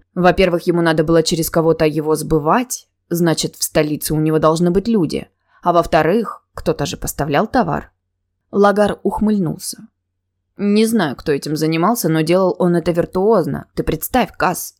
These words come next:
законники сами сопровождали контрабанду. Идеальное преступление. Поэтому, вероятно, кто-то и слушок сразу пустил, что контрабанда артанга – наших рук дело, чтобы в случае провала сразу повесить все поставки на волшебника и его людей".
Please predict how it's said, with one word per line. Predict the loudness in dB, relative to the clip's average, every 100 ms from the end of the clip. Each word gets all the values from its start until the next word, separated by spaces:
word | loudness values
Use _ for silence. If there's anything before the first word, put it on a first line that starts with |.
| _
законники | 0 2 2 2 2 0 -4
сами | -4 0 2 2
сопровождали | 0 0 2 0 2 2 2
контрабанду. | 0 -2 0 0 2 0 0 -4 -8 _ _ -4
Идеальное | 0 4 4 4 0 -4
преступление. | -6 -6 -2 -2 -2 -6 -12 -18 _ _ _ _ _ _ _
Поэтому, | 2 4 4 2 -4 -4
вероятно, | -2 2 2 0 -4 -10 -12
кто-то | -6 -4 -2
и | -2
слушок | -2 -4 -2 -2 -2
сразу | -2 0 0 -4
пустил, | -6 -8 -6 -6 -6 -8 _ _ -14
что | -6 -4
контрабанда | -2 -2 -2 0 0 0 -2
артанга – | -4 -4 -2 0 0 -2 -6 -2
наших | 0 2 -2 -6 -4
рук | -2 -2
дело, | -4 -4 -4 -8 -16 _ _ _ _
чтобы | -2 2 2
в |
случае | 0 0 0 0
провала | 0 2 2 2 0
сразу | -2 -2 0 0
повесить | -2 -2 -4 -6
все | -4 -2
поставки | -2 -4 -4 -4 -2
на | -2
волшебника | -2 -4 -2 0 0 -4
и | -8 -8
его | -6 -2 -2
людей". | -2 -4 -4 -6 -8